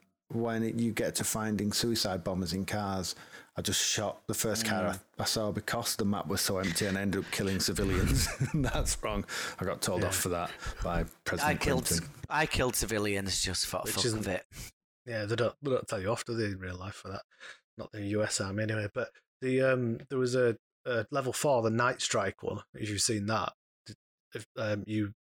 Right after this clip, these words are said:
Speaker 3: play a lot of it in the dark, and you only get glimpses of what's going on when there's lightning strikes.
Speaker 1: All right.
Speaker 3: That's quite a,
Speaker 2: All
Speaker 3: quite
Speaker 2: right,
Speaker 3: a
Speaker 2: that's
Speaker 3: cool
Speaker 2: cool.
Speaker 3: element. I liked how the, I like, it's very similar to Desert Strike, but I like how the controls feel with the helicopter. You've got a bit of inertia,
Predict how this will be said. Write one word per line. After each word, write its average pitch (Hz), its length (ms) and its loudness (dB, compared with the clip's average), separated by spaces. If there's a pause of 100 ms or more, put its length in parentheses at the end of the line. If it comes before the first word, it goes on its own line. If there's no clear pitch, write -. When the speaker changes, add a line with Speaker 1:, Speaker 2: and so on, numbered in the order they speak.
(300)
Speaker 3:
play 120 160 2
a 110 40 6
lot 120 160 4
of 120 80 4
it 110 60 2
in 110 80 2
the 110 80 0
dark, 127 440 -2 (580)
and 113 100 -4
you 113 100 2
only 113 140 2
get 110 200 0
glimpses 117 420 -2
of 104 180 -2
what's - 200 -2
going 107 240 -4
on 107 200 0 (100)
when 107 280 -2
there's 104 160 0
lightning 117 400 0
strikes. 127 460 0
Speaker 1:
All 143 120 0
right. 117 100 -2 (280)
Speaker 3:
That's - 140 -20
quite - 200 -4
a, - 40 -6
Speaker 2:
All - 40 -6
Speaker 3:
quite 127 240 -2
Speaker 2:
right, 131 180 0
Speaker 3:
a - 40 -4
Speaker 2:
that's 123 180 0
Speaker 3:
cool 101 80 0
Speaker 2:
cool. 98 120 0
Speaker 3:
element. 104 220 -2 (600)
I 123 40 -2
liked 156 240 0
how 139 160 2
the, 127 260 2
I 123 80 -4
like, 123 220 2 (160)
it's - 140 -14
very 107 220 -4
similar 107 280 0
to 120 80 -8
Desert 117 300 0
Strike, 123 240 0
but - 100 -2
I - 60 -2
like 113 300 0
how 110 240 0
the 101 120 -4
controls 107 580 0
feel 120 340 4
with 117 140 4
the 117 40 2
helicopter. 117 680 -2
You've 107 120 -8
got 101 120 -2
a 101 40 0
bit 98 120 2
of 98 80 -4
inertia, 110 480 2